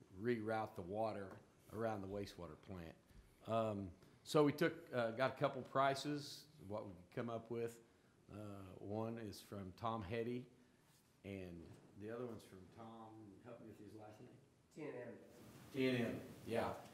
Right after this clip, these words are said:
Speaker 1: T and M was sixty-eight hundred dollars to, we need to remove about twenty-five trees, and they're gonna put 'em on the ground safely for us. Um, and Mister Hetty's bid was four thousand, and I would like to take the low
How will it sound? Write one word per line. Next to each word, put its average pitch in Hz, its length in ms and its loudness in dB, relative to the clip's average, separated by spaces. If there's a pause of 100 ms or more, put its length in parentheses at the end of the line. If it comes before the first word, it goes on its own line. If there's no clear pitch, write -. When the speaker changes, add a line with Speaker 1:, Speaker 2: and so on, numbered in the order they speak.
(180)
Speaker 1:
T 143 120 8
and 156 100 8
M 156 160 8
was 127 120 2
sixty-eight 135 540 4
hundred 127 240 4
dollars 120 360 4
to, - 140 -6 (140)
we 117 100 0
need 117 160 0
to 101 60 -2
remove 107 360 2
about 92 340 -4
twenty-five 101 680 -2
trees, 113 500 -6 (580)
and 87 320 -6
they're 107 160 0
gonna 101 220 -2 (520)
put 117 120 2
'em 107 100 -2
on 104 120 0
the 92 60 -6
ground 98 340 -4
safely 113 520 -6 (480)
for 113 280 0
us. - 160 -10 (520)
Um, 104 440 -4 (280)
and 92 280 -8 (760)
Mister 110 300 -4
Hetty's 120 460 2 (160)
bid 113 260 4
was 95 120 -2
four 107 340 -4
thousand, 107 420 -2 (600)
and 87 100 -6 (260)
I 95 60 -4
would 104 160 -4
like 104 140 -4 (220)
to 92 60 -8
take 101 280 -4
the 101 80 -6
low 107 160 -2